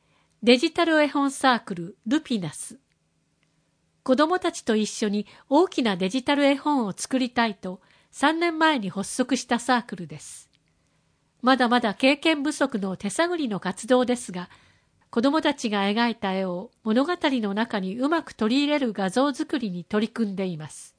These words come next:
また、科学工作、仕掛け絵本、カード作りにも挑戦しています。ものづくりの楽しさや工夫することの面白さを伝えることができるサークル活動を目指しています。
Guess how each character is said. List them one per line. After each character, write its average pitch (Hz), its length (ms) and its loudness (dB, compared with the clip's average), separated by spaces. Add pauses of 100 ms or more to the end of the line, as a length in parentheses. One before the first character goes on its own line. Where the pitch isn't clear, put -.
(920)
ま 208 120 0
た、 196 260 -6 (280)
科 226 120 0
学 285 260 0
工 277 200 2
作、 185 440 -10 (100)
仕 - 160 -12
掛 262 180 2
け 233 180 0
絵 220 40 -2
本、 180 340 -8 (280)
カ 285 160 4
ー 311 60 4
ド 311 140 0
作 311 220 -4
り 247 140 0
に 196 100 -4
も 170 160 -6
挑 240 240 0
戦 202 240 -2
し - 80 -10
て - 140 -8
い 170 100 -6
ま 143 140 -12
す。 - 220 -20 (1300)
も 226 120 2
の 277 100 4
づ 285 160 -2
く 294 100 0
り 233 100 0
の 196 160 -4
楽 214 220 0
し - 80 -6
さ 196 180 -6
や 175 220 -8 (340)
工 214 100 -4
夫 339 220 4
す 339 160 -4
る 330 100 0
こ 320 140 -2
と 311 140 -2
の 220 160 0
面 214 160 0
白 339 220 -2
さ 254 200 0
を 196 80 -4
伝 226 320 -2
え 233 60 0
る 240 80 -4
こ 254 100 -2
と 247 140 -2
が 214 140 -2
で 185 100 -6
き 214 140 -6
る 190 180 -6
サ 240 200 2
ー 247 60 2
ク 262 120 -2
ル 254 80 -2
活 247 280 -4
動 196 180 0
を 175 360 -8
目 208 100 -2
指 240 200 0
し - 80 -14
て 202 120 -6
い 175 120 -6
ま 147 120 -12
す。 - 280 -18